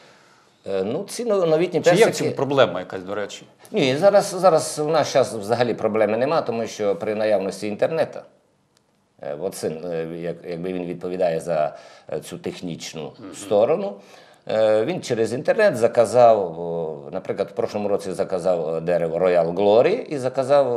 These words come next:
Speaker 1: е, дв-, дві абрикоси. Ну, Royal Gro-, Glory все-таки висох, ну, ми за, хо-, хоча за нього заплатили триста п'ятдесят гривень. Ну, ну, тим не, е, ми пішли зараз яким шляхом?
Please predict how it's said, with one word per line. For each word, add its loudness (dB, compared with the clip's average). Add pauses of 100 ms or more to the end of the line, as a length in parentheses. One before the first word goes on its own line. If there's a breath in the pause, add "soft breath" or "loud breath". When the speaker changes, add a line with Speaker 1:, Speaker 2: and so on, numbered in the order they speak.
Speaker 1:
е, -2
дв-, -4
дві 0
абрикоси. 0 (300 soft breath)
Ну, 2
Royal 8
Gro-, 4
Glory 4
все-таки -6
висох, 2 (200)
ну, -8
ми -2
за, 6
хо-, -2
хоча -2
за -2
нього -2
заплатили -2
триста -12
п'ятдесят -10
гривень. -10 (760 loud breath)
Ну, -2
ну, -4
тим -4
не, 2
е, 2
ми 0
пішли -6
зараз 2
яким -4
шляхом? -12